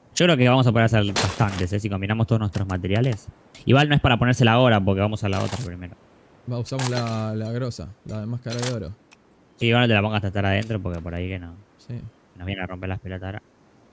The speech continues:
Speaker 1: Eh, o está bueno, ¿viste? Para hablar de juegos está bueno. O bueno, para debatir también cada uno ahí tiene su opinión, pero creo yo que, que lo veo, que lo trato de ver del lado más neutral.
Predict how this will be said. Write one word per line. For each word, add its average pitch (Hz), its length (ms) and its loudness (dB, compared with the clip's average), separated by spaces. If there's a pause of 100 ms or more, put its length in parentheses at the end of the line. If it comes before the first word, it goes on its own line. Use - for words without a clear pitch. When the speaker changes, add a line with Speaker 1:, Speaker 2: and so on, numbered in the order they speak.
(1600)
Speaker 1:
Eh, 95 720 -2 (1000)
o 127 100 2
está 139 160 2
bueno, 143 220 4
¿viste? 123 180 2
Para 110 140 4
hablar 123 140 4
de 127 100 6
juegos 123 240 4
está 98 160 -4
bueno. 98 280 -2
O 123 80 6
bueno, 113 260 4
para 95 160 2
debatir 104 300 0
también 101 180 -4
cada 98 160 -2
uno 101 140 -8
ahí 92 120 -6
tiene 95 180 -8
su 90 100 -6
opinión, 107 280 -2
pero 98 160 0
creo 117 260 2
yo 127 160 0
que, 107 440 0 (1700)
que - 120 0
lo 104 160 2
veo, 113 360 2
que 110 120 0
lo 104 180 2
trato 113 240 0
de 104 120 2
ver 107 140 2
del 107 120 0
lado 107 140 2
más 101 180 -2
neutral. 101 480 -2